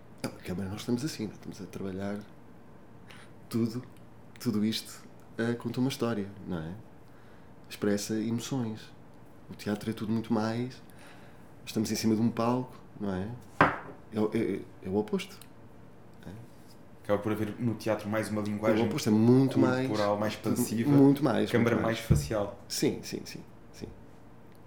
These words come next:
Speaker 2: Interessante.
Speaker 1: O trabalho de câmara é, é, o trabalho de câmara, aliás, a escola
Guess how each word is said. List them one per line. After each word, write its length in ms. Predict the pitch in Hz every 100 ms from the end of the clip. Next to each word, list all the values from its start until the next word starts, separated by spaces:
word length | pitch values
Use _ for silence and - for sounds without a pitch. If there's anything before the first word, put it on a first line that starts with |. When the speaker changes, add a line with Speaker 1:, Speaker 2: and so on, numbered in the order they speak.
| - -
Speaker 2:
Interessante. 380 | - 95 - 95
Speaker 1:
O 40 |
trabalho 260 | 107 110 107
de 60 | -
câmara 360 | 123 113 117
é, 340 | 117 120 117 123
é, 40 | -
o 60 |
trabalho 260 | 143 151 135
de 40 |
câmara, 380 | - 107 98 - - - - -
aliás, 340 | 131 101 101
a 40 |
escola 580 | 135 - 117 104 98 90